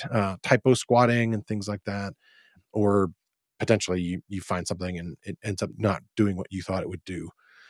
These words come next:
So he gives you four major steps that you can take in your process of evaluating a new package before installing it. The first one is to look it up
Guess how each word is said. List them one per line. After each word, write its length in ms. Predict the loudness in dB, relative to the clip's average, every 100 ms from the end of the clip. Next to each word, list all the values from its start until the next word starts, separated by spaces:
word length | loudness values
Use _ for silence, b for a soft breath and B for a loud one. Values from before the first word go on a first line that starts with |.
| b b
So 380 | 10 12 12 10
he 240 | 8 10
gives 200 | 10 10
you 80 | 4
four 300 | 8 10 12
major 320 | 12 10 6
steps 480 | 2 8 8 8 -2
that 160 | 2
you 100 | 2
can 460 | 4 4 4 2 -2
take 360 | 2 4 4 0 -20 _ _ -2
in 500 | 0 2 0 0 6
your 160 | 6
process 440 | 6 4 4 2 4
of 120 | 0
evaluating 760 | 0 2 2 2 2 0 0 -2
a 40 |
new 120 | -4
package 460 | -4 -4 -2 -4 -4
before 280 | -4 -2 -2
installing 420 | -4 -4 -4 -4
it. 120 | -6 _ b b b b b b _ _ _ 6
The 100 | 10
first 200 | 10 10
one 160 | 10
is 280 | 10 8 6
to 580 | 4 8 10 10 10 8
look 280 | 8 8 10
it 60 |
up 180 | 8 8